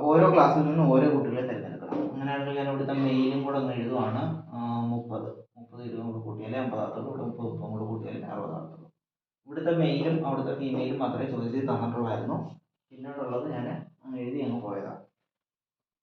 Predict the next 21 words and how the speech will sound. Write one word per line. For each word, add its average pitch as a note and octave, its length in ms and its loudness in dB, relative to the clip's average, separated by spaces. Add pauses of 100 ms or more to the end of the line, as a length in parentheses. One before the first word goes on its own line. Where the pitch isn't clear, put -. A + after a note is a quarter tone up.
(560)
ഇനി D#3+ 220 -2 (1040)
ഒന്നാമത്തെ E3 420 2
ചോദ്യം, C#3+ 440 2
സാധ്യമായ D#3+ 960 8 (1700)
ആകെ E3 420 6
ജോഡികളുടെ C#3 480 8
എണ്ണം. A2+ 360 0
ആകെ C#3 240 4
ജോഡികളുടെ D3 420 4
എണ്ണം C3+ 260 0
ചോദിച്ചാൽ C3 280 0
ഇത് A#2+ 80 0
തന്നെ A#2+ 220 0
അങ്ങ് A#2 160 4
ഗുണിച്ചാൽ G2+ 400 -2
മതി. - 120 -8 (640)
അറുപത് B2+ 460 -2
ഗുണം - 580 -4
അമ്പത് G#2+ 460 -10
is - 400 -18
equal A2+ 240 -6